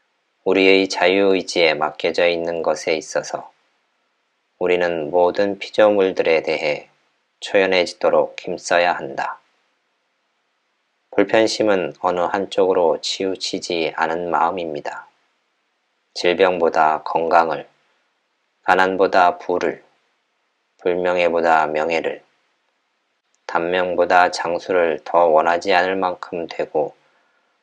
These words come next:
오직 창조된 목적에로 우리를 더욱 이끄는 것을 원하고 선택하도록 해야 한다. 무조건 가난하게 살라는 이야기가 아닙니다.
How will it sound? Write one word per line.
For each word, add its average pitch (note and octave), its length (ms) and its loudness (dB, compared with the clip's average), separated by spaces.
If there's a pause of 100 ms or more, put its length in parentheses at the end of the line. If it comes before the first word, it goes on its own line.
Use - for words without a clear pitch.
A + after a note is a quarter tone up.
(260)
오직 - 460 0
창조된 G2+ 580 2
목적에로 F2+ 800 4
우리를 D2+ 540 -2
더욱 D#2 480 0
이끄는 - 480 -4
것을 E2 680 0
원하고 D#2+ 680 0 (600)
선택하도록 F#2 1120 -2
해야 F2 160 2
한다. D2+ 400 -6 (1500)
무조건 G#2 540 6
가난하게 G2 680 2
살라는 G2 520 0
이야기가 F2 480 0
아닙니다. D2 580 -6